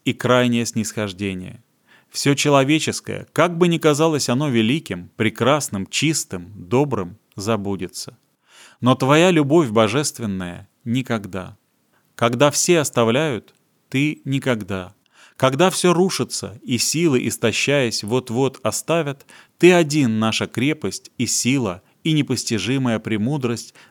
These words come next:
вновь воссозидающая разрушенное и укрепляющая расслабленное, Тебе одному ведомыми путями. Когда кругом и в нас бушует буря безумных, скверных страстей,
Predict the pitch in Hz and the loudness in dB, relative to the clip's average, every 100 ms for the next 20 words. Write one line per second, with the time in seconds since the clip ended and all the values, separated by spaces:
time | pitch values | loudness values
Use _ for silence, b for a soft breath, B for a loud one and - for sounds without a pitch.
0 | - 107 139 165 156 - 123 131 - 127 | -6 0 4 4 0 -2 0 2 2 -2
1 | 117 113 139 151 135 - 120 113 107 107 | 0 0 0 0 -2 -2 0 2 0 0
2 | 156 - 143 131 123 - - 139 131 135 | -2 -2 -4 -2 -4 -2 4 4 4 0
3 | - 135 131 120 - 110 107 - 117 135 | 0 2 2 2 0 0 0 -2 0 0
4 | 160 147 143 139 127 120 _ - 110 160 | 0 -2 -4 -6 -8 -12 _ -2 2 2
5 | 151 113 110 117 139 - 98 107 135 127 | 2 0 0 0 -2 -4 -2 0 0 0
6 | 127 123 120 113 _ 113 104 101 95 90 | -2 -2 -4 -8 _ -8 -6 -4 -4 -6
7 | 92 - _ _ _ _ B B B B | -12 -18 _ _ _ _ B B B B
8 | - 113 110 156 147 135 120 156 127 90 | -2 0 0 -2 0 -2 0 0 0 -4
9 | _ - 123 110 117 143 127 - B B | _ -2 0 2 2 0 -2 -6 B B
10 | - 117 139 - 190 147 110 143 170 131 | -2 2 2 4 4 2 2 4 4 4
11 | 127 123 127 175 135 110 - - 123 160 | 2 2 2 2 2 0 -2 -2 2 2
12 | 139 123 - - 120 117 - 170 151 | 2 -2 -4 0 2 2 0 0 0